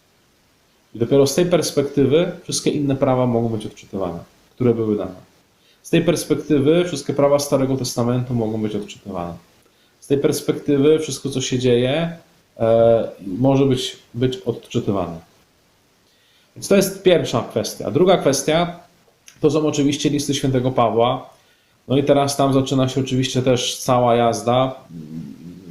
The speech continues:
z adresatami i tak dalej, bo w zależności do kogo święty Paweł pisze. No i są porównywane, że właśnie, no, sta-, że prawo Starego Testamentu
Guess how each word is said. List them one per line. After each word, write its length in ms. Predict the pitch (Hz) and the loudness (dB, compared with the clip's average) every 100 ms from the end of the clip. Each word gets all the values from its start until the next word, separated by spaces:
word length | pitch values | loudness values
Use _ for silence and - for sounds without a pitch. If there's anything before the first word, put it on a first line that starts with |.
| 85 | -16
z 120 | - | -12
adresatami 760 | - 123 127 - 127 120 117 117 | -4 -2 0 0 0 2 0 -2
i 40 | |
tak 180 | 120 110 | -4 -2
dalej, 300 | 110 110 113 | 2 2 2
bo 100 | 110 | -2
w 40 | 107 | -2
zależności 540 | 110 110 110 117 - | 0 0 0 -4 -6
do 100 | 120 | -10
kogo 180 | 104 117 | -10 -10
święty 260 | 120 113 | -8 -10
Paweł 280 | 110 113 113 | -2 2 2
pisze. 400 | 117 104 - 123 127 _ _ _ _ _ _ | 0 -6 -4 -4 -6 _ _ _ _ _ _
No 80 | 131 | 0
i 40 | |
są 200 | 139 170 | 4 2
porównywane, 880 | 160 147 143 135 127 127 131 135 131 98 | 4 2 2 2 2 2 2 2 2 0
że 140 | 120 | 0
właśnie, 580 | 120 127 - 135 127 120 104 | 2 0 -2 0 0 0 -2
no, 440 | 123 127 123 113 - | 0 2 2 0 -4
sta-, 540 | - - - - 107 131 | -6 -6 -4 -2 -2 -2
że 120 | 127 | -2
prawo 320 | 147 160 156 | 2 2 2
Starego 380 | 156 139 131 127 | 0 -2 -2 -4
Testamentu 800 | 127 - 120 139 147 147 143 | -6 -4 0 2 0 0 0